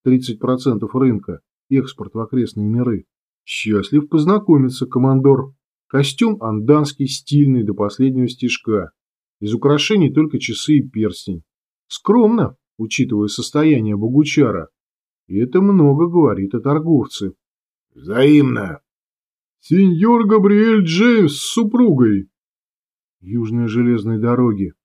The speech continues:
убежденный сторонник Махима. «Командор де Ардагентур, для меня большая честь». «Рад знакомству».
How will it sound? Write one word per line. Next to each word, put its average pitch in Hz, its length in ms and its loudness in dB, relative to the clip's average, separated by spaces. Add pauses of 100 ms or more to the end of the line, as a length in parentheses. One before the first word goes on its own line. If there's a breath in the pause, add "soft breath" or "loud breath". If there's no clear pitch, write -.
(400)
убежденный 120 600 0
сторонник 120 500 -2
Махима. 117 640 -4 (1080)
«Командор 127 600 2
де 127 100 2
Ардагентур, 127 840 2 (260)
для 95 200 -6
меня 107 280 -4
большая 139 500 2
честь». 143 560 0 (920)
«Рад 131 580 2
знакомству». 107 1000 -2